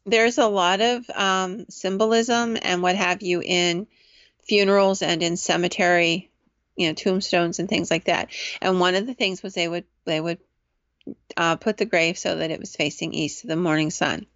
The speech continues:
And, uh, this lady, Elizabeth, is buried facing west, which was, um, held back usually for people who were considered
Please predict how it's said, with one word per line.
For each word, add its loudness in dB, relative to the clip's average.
And, 0
uh, -4
this -6
lady, 0
Elizabeth, -2
is -8
buried 2
facing -6
west, -2
which -6
was, -8
um, 0
held 2
back 0
usually -2
for 4
people 0
who 4
were 2
considered 2